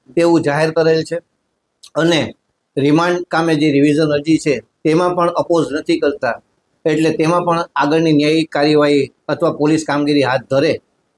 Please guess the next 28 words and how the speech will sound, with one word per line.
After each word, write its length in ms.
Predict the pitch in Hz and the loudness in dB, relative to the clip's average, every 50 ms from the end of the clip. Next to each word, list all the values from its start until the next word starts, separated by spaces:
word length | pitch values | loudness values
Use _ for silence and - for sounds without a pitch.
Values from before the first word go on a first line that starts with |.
| _ - | _ -2
તો 380 | 156 151 156 160 170 180 - - | 0 2 2 2 0 -2 -4 -6
વાંધો 460 | 123 110 117 139 143 147 160 156 147 | -4 -2 -2 -2 0 0 0 0 2
નથી, 420 | 139 143 143 - 170 151 127 - _ _ - | 0 0 -2 -2 -2 -2 -2 -4 _ _ -2
એવું 420 | - 151 156 160 165 170 165 165 - - | 0 2 2 2 2 2 0 -4 -4 -4
વિગતે 400 | 127 143 147 147 175 170 175 160 | -2 0 0 2 0 0 -2 -2
પુરશીશ 380 | 131 151 156 147 135 151 151 139 | -4 -4 -4 -4 -4 -6 -6 -4
આપી, 420 | 147 151 - - 151 135 110 - _ _ _ _ _ _ _ _ _ _ _ - | -4 -4 -4 -2 -2 -2 -2 -6 _ _ _ _ _ _ _ _ _ _ _ -4
ડિટેલ્સ 420 | 147 147 160 160 175 190 175 175 - - | -2 -2 0 0 0 0 -2 -2 -2 -2
ઓર્ડર 360 | 160 151 151 156 151 143 - _ - | -2 0 0 0 0 -2 -4 _ -4
ઇન્વાઇટ 360 | 151 147 160 160 165 160 160 | -2 0 2 2 0 0 -2
ન 180 | 151 156 160 131 | -2 -4 -4 -2
કરતા 460 | - 160 156 - - 131 117 107 - _ _ _ _ _ _ _ _ _ _ _ _ - | -2 -4 -4 -4 -4 -6 -6 -6 -8 _ _ _ _ _ _ _ _ _ _ _ _ -2
પુરશીશ 520 | 160 170 165 165 180 175 160 160 - - - | 0 0 0 2 0 0 -2 -2 -6 -8 -6
આપી 340 | - 156 - - 170 156 147 | -6 -4 -2 0 0 2 2
અને 400 | 143 143 135 139 139 139 135 - _ _ _ _ | 0 0 0 -2 -2 -2 -4 -6 _ _ _ _
આ 160 | - 160 165 156 | -2 -2 -2 -2
કામમાં 560 | 165 160 156 151 151 147 143 139 131 120 120 _ _ _ | -2 -2 -2 0 0 -2 -2 -2 -2 -4 -6 _ _ _
તે 160 | - 170 170 170 | -2 0 0 2
રીતે 460 | 165 160 160 160 147 135 127 120 123 - _ - | 0 0 0 0 0 -2 -2 -4 -8 -12 _ -8
ન્યાયિક 320 | 143 139 151 156 165 160 151 | -4 -2 0 0 0 0 0
નિર્ણય, 500 | 147 151 156 156 151 147 143 - - 143 | 0 0 0 0 0 -2 -4 -4 -6 -4
નિર્ણય 300 | 139 160 160 160 156 151 | -2 0 0 0 0 0
કરવા 260 | - 151 151 151 147 | -2 -2 0 0 0
માટે 400 | 135 131 123 - - 123 131 - _ _ _ _ _ _ _ _ _ _ - - | -2 -4 -6 -6 -6 -6 -6 -6 _ _ _ _ _ _ _ _ _ _ -4 -2
રજૂઆત 400 | 135 151 143 147 135 113 - - | 0 2 2 2 2 0 -2 -4
કરાયેલી 460 | - 139 131 127 117 110 104 104 101 | -4 -2 -2 0 -2 -2 -4 -6 -8
છે, 140 | 104 - 117 117 _ _ _ _ _ _ - | -10 -14 -18 -18 _ _ _ _ _ _ -14
જેથી 560 | 143 123 113 160 175 180 175 170 143 113 104 | -8 -4 -2 -2 0 0 0 -2 -2 -4 -6